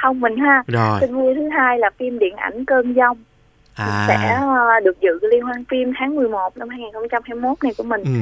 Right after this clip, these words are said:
Speaker 2: hy vọng
Speaker 1: Và
Speaker 2: là
Speaker 1: được,
Speaker 2: mọi thứ
Speaker 1: ờ,
Speaker 2: tới
Speaker 1: Cục
Speaker 2: đó
Speaker 1: Điện
Speaker 2: kiểm
Speaker 1: ảnh.
Speaker 2: soát tốt, đúng không?
Speaker 1: <laughs> Dạ.
Speaker 2: <laughs>
Speaker 1: Và được, ờ, Cục Điện ảnh duyệt rồi. À, rất là
Speaker 2: À.
Speaker 1: mừng luôn. Tại vì đạo diễn, ờ, Trần Ngọc Phong đã vừa thông báo với em, rất là
Speaker 2: Ừm.
Speaker 1: vui.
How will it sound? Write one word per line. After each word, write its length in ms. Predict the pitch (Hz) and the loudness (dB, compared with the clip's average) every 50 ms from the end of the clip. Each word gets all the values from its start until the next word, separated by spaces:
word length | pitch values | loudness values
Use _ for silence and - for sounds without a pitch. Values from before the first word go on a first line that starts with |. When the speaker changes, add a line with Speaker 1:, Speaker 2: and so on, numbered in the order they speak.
| 98 90 | -2 -2
Speaker 2:
hy 100 | 127 127 | -2 -2
vọng 120 | 113 113 | 0 0
Speaker 1:
Và 40 | 104 | 0
Speaker 2:
là 60 | 104 | 4
Speaker 1:
được, 80 | 104 95 | 4 4
Speaker 2:
mọi 80 | 95 101 | 4 4
thứ 60 | - - | 4 2
Speaker 1:
ờ, 40 | 143 | 4
Speaker 2:
tới 60 | 156 151 | 4 4
Speaker 1:
Cục 40 | 139 | 4
Speaker 2:
đó 80 | 151 | 6
Speaker 1:
Điện 60 | 185 - | 4 4
Speaker 2:
kiểm 80 | 120 | 4
Speaker 1:
ảnh. 60 | - - | 2 2
Speaker 2:
soát 120 | 151 147 - | 2 2 4
tốt, 160 | 170 170 165 - | 4 4 4 4
đúng 140 | 156 147 151 | 4 4 6
không? 720 | 156 - - - - - - - - - - - - 254 | 4 2 0 -6 -16 -16 -14 -14 -14 -14 -12 -10 -8 -8
Speaker 1:
<laughs> 160 | - - - | -6 -2 4
Dạ. 300 | 302 262 240 - 139 - | 6 6 6 6 6 4
Speaker 2:
<laughs> 880 | 311 - - 285 - - - 143 143 - - - - - - 131 - - | 4 6 6 6 4 4 4 4 2 2 2 2 2 2 2 -2 -4 -2
Speaker 1:
Và 220 | 226 226 226 220 | 2 4 4 4
được, 240 | 208 202 202 190 - | 4 4 2 0 2
ờ, 240 | - 208 208 202 196 - | 2 4 4 4 2 0
Cục 140 | 208 190 | -4 -4
Điện 120 | 196 196 190 | -2 -2 -2
ảnh 180 | 190 175 180 220 262 262 | -2 -2 -2 -2 -6 -4
duyệt 200 | 247 226 202 180 - - | -2 0 0 -2 -2 -6
rồi. 200 | 202 202 196 185 - - - - - | -8 -8 -8 -10 -12 -14 -20 -18 -16
À, 80 | - - 233 - | -16 -16 -12 -8
rất 160 | - 277 381 - | -4 -4 0 2
là 120 | 302 269 | 2 2
Speaker 2:
À. 80 | 240 226 | 4 4
Speaker 1:
mừng 200 | 226 208 196 196 | 2 2 2 2
luôn. 280 | 208 226 233 240 226 220 - - - - _ - - - - - - | 2 4 4 4 2 -2 -8 -16 -20 -20 _ -20 -20 -20 -18 -8 -4
Tại 100 | - 208 | -4 0
vì 160 | 202 214 208 | 2 2 4
đạo 180 | 180 180 190 202 196 | 4 4 2 2 0
diễn, 300 | 185 170 - - 233 269 | -4 -6 -6 -6 -6 -6
ờ, 400 | 311 285 262 254 240 233 226 220 - - - - - - - - - | -4 -4 -4 -4 -4 -4 -6 -8 -10 -14 -18 -16 -16 -18 -14 -8 -4
Trần 120 | 233 208 | -2 0
Ngọc 140 | 208 202 - - | 0 0 -2 0
Phong 240 | 240 226 226 226 | -4 -4 -2 -2
đã 320 | 214 185 - - 208 240 254 240 | -4 -6 -6 -6 -8 -8 -4 2
vừa 140 | 254 226 208 - | 2 2 2 2
thông 160 | 226 214 214 | -2 -4 -4
báo 240 | 226 226 226 247 262 | -2 0 0 0 0
với 120 | 294 285 | 0 -2
em, 120 | 254 262 247 233 226 _ _ _ - 131 127 | -2 0 -2 -2 -4 _ _ _ -6 -4 -2
rất 80 | 123 - - | 0 0 2
là 60 | - | 2
Speaker 2:
Ừm. 120 | - 415 415 | 2 2 4
Speaker 1:
vui. 380 | 226 - - 240 240 453 427 | 6 6 8 8 6 4 2